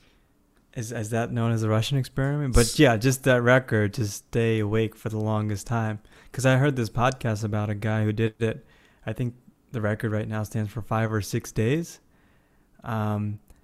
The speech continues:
Speaker 1: and he just, i-, he faces incredibly tough psychological problems now. Like, to this day,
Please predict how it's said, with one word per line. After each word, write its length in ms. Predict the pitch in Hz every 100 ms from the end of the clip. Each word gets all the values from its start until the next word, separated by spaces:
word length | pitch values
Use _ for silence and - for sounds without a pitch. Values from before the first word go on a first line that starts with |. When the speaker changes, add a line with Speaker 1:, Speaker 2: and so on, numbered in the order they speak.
| _ _ _ -
Speaker 1:
and 240 | 120 120
he 240 | 113 135 147
just, 260 | 131 127 -
i-, 180 | 139 139 - -
he 140 | 135
faces 420 | - 135 123 131
incredibly 840 | 127 117 131 131 120 69 76 - - _ _ -
tough 220 | 131 127
psychological 600 | - 123 113 113 117 113
problems 460 | 117 113 110 104 104
now. 320 | 104 107 110
Like, 180 | 101 104
to 100 | -
this 160 | 113 104
day, 460 | 107 110 107 101